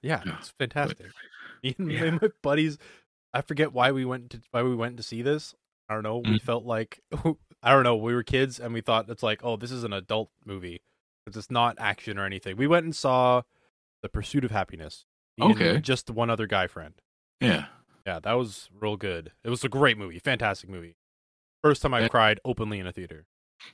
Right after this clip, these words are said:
Speaker 2: Oh, Will Smith. Okay. I, in my head, I had that and, uh, the one with Jim Carrey. Yes Man. I had those two mixed up
Speaker 1: Oh,
Speaker 2: for
Speaker 1: that's a
Speaker 2: whatever
Speaker 1: great movie
Speaker 2: reason.
Speaker 1: too.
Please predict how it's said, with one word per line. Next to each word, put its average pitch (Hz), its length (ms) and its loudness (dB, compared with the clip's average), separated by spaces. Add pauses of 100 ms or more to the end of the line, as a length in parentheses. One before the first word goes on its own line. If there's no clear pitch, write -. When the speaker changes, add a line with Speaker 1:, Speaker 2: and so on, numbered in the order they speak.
(240)
Speaker 2:
Oh, 95 240 4
Will 104 160 2
Smith. - 280 2
Okay. - 360 0 (520)
I, 95 120 4
in 101 320 6
my 104 100 6
head, 95 180 4
I 92 60 2
had 92 200 2
that 95 200 4
and, 87 420 4
uh, 80 320 -2 (400)
the 95 200 0
one 98 160 4
with 92 100 4
Jim 98 180 0
Carrey. 95 240 0
Yes 104 240 4
Man. 78 240 0
I 80 40 -6
had 85 140 -6
those 92 180 -4
two - 100 -2
mixed 85 240 -2
up 147 80 4
Speaker 1:
Oh, 147 180 6
Speaker 2:
for - 60 0
Speaker 1:
that's 127 100 0
a - 40 -2
Speaker 2:
whatever 165 80 0
Speaker 1:
great 120 160 0
movie - 60 4
Speaker 2:
reason. 151 180 0
Speaker 1:
too. 92 280 -8